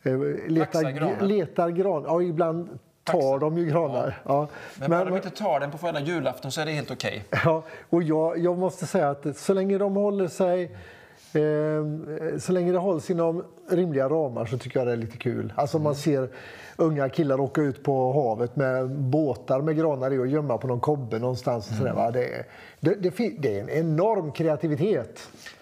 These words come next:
Speaker 1: Det kan man faktiskt säga,
Speaker 2: Mm.
Speaker 1: för att, eh, eh, man gömmer till och med i, i andras
Speaker 2: Källare.
Speaker 1: källare,
Speaker 2: <laughs> Ja.
Speaker 1: som, som inte,
Speaker 2: Mm.
Speaker 1: ä-, stackars ägaren har ingen aning om att han har
Speaker 2: Nej.
Speaker 1: massa granar i, i,
Speaker 2: Nej.
Speaker 1: eller i sin bord.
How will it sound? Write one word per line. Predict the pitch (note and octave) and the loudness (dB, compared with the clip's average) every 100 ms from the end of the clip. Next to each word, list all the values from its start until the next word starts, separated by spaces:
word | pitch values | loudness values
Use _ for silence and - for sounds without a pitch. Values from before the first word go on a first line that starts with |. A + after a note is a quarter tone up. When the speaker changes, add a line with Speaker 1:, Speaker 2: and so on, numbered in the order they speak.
| - | -8
Speaker 1:
Det | B2+ | -4
kan | C3+ | -2
man | D3+ | -2
faktiskt | F3 F3 | -2 -2
säga, | F#3+ D3+ | 0 2
Speaker 2:
Mm. | C3 F3 | 2 0
Speaker 1:
för | |
att, | C#3+ C#3+ | -2 -2
eh, | D3 C3+ C3+ C3 C3+ C#3 C3+ | -2 0 0 -2 -6 -6 -4
eh, | C3+ C3+ C3 - - - - - F#2 F#2 F#2 - C3 | -4 -4 -4 -6 -10 -10 -10 -10 -8 -8 -6 -4 -2
man | C#3+ | 0
gömmer | F3+ C#3 C3+ | 0 -2 -4
till | D#3 | -2
och | D#3+ | 0
med | C3+ | 0
i, | C3+ - - | -2 -4 -4
i | C#3+ - | -4 -2
andras | F3 E3 B2 A2 D3+ E3 F3+ - - - - | -2 0 0 -2 0 -2 -2 -4 -6 -10 -16
Speaker 2:
Källare. | - E3+ D#3 A#2 F2+ A#2 | -2 0 2 0 -2 0
Speaker 1:
källare, | F#3+ F#3 B2 A2 A#2+ | 0 0 0 0 4
Speaker 2:
<laughs> | C#3 | 4
Ja. | - D#3 - - - - - | 4 2 -12 -16 -18 -16 -8
Speaker 1:
som, | C3+ | -2
som | D3+ D3 | -2 0
inte, | D3+ C#3+ | -2 -2
Speaker 2:
Mm. | C#3 C#3 D3 D#3 | -2 0 2 0
Speaker 1:
ä-, | C#3+ | 0
stackars | E3+ D#3+ D3 | -4 -2 0
ägaren | E3 C3+ A#2 | 0 0 -2
har | |
ingen | E3+ D#3 | -2 0
aning | E3 B2 B2 | 0 0 0
om | C3 | -2
att | B2+ | -2
han | C3+ B2+ | -2 -2
har | C3 B2+ | 0 0
Speaker 2:
Nej. | A#2+ B2 - - - | 0 -4 -8 -12 -6
Speaker 1:
massa | C3 C3+ | -2 0
granar | D3 C#3+ A2 A2 | 0 0 -2 -2
i, | |
i, | D3 D3 | -2 0
Speaker 2:
Nej. | A#2+ A2+ A#2+ - | 0 0 -6 -4
Speaker 1:
eller | C3+ C3 C#3 | -2 0 -2
i | |
sin | B2 C#3 C#3 G#2+ | -2 -2 -2 -2
bord. | C3+ C#3 E3 | 0 0 -2